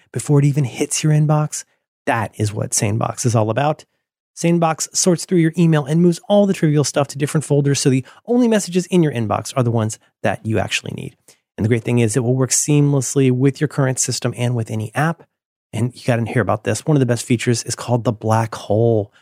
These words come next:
<laughs> The black hole. All you need to do is move an unwanted email into that folder. You'll never hear from that sender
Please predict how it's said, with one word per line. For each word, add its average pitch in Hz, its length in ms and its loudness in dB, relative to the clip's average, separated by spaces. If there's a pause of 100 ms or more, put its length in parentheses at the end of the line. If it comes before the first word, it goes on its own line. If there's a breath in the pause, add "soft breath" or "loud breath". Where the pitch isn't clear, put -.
(100)
<laughs> - 0 -
The 139 200 2
black 131 440 -2
hole. 143 360 2
All 170 140 4
you 214 80 2
need 226 140 0
to 208 60 -8
do 233 220 4 (260 loud breath)
is 170 140 -2
move 226 160 6
an 202 220 0
unwanted 226 480 2
email 170 340 2
into 202 200 2
that 156 120 0
folder. 151 400 -2 (260)
You'll 113 120 0
never 139 420 0
hear 127 180 2
from 123 180 0
that 101 140 -2
sender 139 460 0